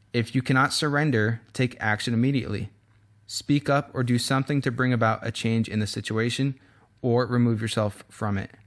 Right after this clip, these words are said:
Take responsibility for your life. Eckhart states, "Surrender does not transform what is, at least not directly. Surrender transforms you.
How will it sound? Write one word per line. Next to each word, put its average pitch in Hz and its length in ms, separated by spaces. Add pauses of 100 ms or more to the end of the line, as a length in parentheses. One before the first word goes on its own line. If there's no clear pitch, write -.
(180)
Take 131 220
responsibility 120 680
for 110 220
your 104 80
life. - 360 (1080)
Eckhart 139 340
states, - 560 (540)
"Surrender 156 500
does 143 180
not 131 200
transform 123 560
what 104 160
is, 117 420 (120)
at 95 160
least 120 240
not 110 220
directly. 110 540 (720)
Surrender 143 420
transforms 127 640
you. 104 320